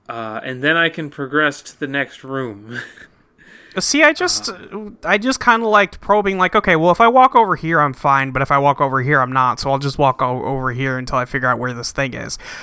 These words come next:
Speaker 2: I had a few deaths, but not nearly as many as you are saying happened.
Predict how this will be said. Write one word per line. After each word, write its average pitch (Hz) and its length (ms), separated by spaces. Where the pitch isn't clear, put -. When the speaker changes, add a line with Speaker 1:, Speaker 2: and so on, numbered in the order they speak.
Speaker 2:
I 254 200
had 302 240
a 214 80
few 160 380
deaths, 240 540
but 214 200
not 233 220
nearly 202 500
as 156 140
many 151 260
as 143 160
you 143 120
are 139 160
saying 131 480
happened. 131 680